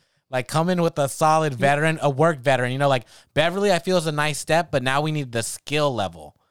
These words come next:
Speaker 1: You know what I'm saying?
Speaker 2: What
Speaker 1: Pat
Speaker 2: about
Speaker 1: Bev has that work ethic, but we need that skill level with that work ethic. You know what I mean? With that passion.
Speaker 2: What about Melo? He's coming back?
Speaker 1: I love Melo. I love Melo. I, okay,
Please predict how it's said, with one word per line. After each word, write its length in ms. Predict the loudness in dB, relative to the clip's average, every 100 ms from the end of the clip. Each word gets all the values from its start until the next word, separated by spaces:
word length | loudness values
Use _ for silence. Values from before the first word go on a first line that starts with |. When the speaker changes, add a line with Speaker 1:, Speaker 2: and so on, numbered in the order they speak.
| _ _ -10
Speaker 1:
You 100 | -2
know 60 |
what 100 | 0
I'm 100 | -2
saying? 300 | -2 -4 -4
Speaker 2:
What 180 | -8 -4
Speaker 1:
Pat 140 | -2 0
Speaker 2:
about 120 | 0
Speaker 1:
Bev 180 | 0 0
has 220 | -2 0
that 180 | -2 0
work 200 | -2 -2 -4
ethic, 600 | -2 -2 -4 -12 -12 -20 _ _ _
but 100 | -6
we 120 | -2
need 160 | -2 -2
that 220 | -2 -4
skill 480 | -8 -6 0 0 2
level 280 | 0 0 -2
with 200 | -4 -2
that 200 | -2 -2
work 240 | -6 -4
ethic. 240 | -6 -6 -8
You 60 |
know 80 | -6
what 80 | -4
I 60 |
mean? 220 | -4 -8 -10 _
With 100 | -6 -4
that 140 | -2
passion. 560 | -2 -2 -4 -8 -12 -14 _
Speaker 2:
What 120 | -2
about 200 | 0 0
Melo? 460 | 0 0 0 -2 -6 _ _
He's 100 | -18
coming 220 | -6 -2 2
back? 340 | 2 0 -4 _ _ _ _ _
Speaker 1:
I 120 | -10
love 280 | -4 -2 -2
Melo. 300 | -8 -12 -16 -20 _ _ _
I 100 | -8
love 300 | -2 -2 -2
Melo. 440 | -4 -6 -6 -8 -12 _ _
I, 180 | -2 0 -2 -4
okay, 440 | -2 2 0 0